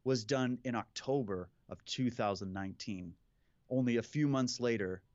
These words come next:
we're in the exact scenario that they simulated. So I sat there and I went, "What a little coincidence that is, eh?" Like, and maybe it is, but, I mean, okay, now you s-, that just e-,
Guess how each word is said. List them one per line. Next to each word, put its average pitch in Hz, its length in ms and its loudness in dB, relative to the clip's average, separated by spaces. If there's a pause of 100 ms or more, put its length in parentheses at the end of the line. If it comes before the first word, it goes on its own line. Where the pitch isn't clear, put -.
(100)
we're 123 180 0
in 131 220 0
the 123 220 2
exact 120 560 -2
scenario 107 640 -2 (220)
that 113 160 -2
they 104 100 -2
simulated. 98 640 -6 (300)
So 143 380 2 (280)
I 175 140 2
sat 135 320 0
there 127 140 2
and 120 80 0
I 117 80 2
went, 113 240 0 (1000)
"What 262 300 0
a 294 80 4
little 294 280 4
coincidence 302 640 -2
that 302 260 4
is, 160 320 2
eh?" 262 320 2
Like, 175 160 0
and 151 140 -2
maybe 262 300 0
it 226 100 2
is, 220 300 -2
but, 127 240 -4 (120)
I 139 60 -4
mean, 131 220 -2
okay, 117 300 -2
now 123 200 0
you 175 120 0
s-, - 140 -8
that 156 220 -2
just 196 260 -2
e-, 151 60 -4